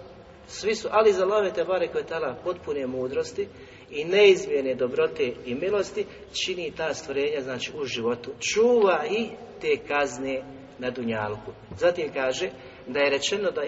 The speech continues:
El Mu'min ima značenje onaj koji potvrđuje istinitost svojih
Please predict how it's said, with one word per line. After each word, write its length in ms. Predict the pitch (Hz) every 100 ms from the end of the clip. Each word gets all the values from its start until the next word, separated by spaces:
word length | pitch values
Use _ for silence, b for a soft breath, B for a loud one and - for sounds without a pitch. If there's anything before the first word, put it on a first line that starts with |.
| - 175
El 120 | 185
Mu'min 500 | 143 180 - 135 117 165
ima 320 | 180 160 127
značenje 500 | 123 151 175 - 170
onaj 120 | 160
koji 220 | - 147
potvrđuje 680 | - 127 - 208 185 180 156 -
istinitost 840 | 226 233 - 196 175 160 165 139 -
svojih 280 | 165 143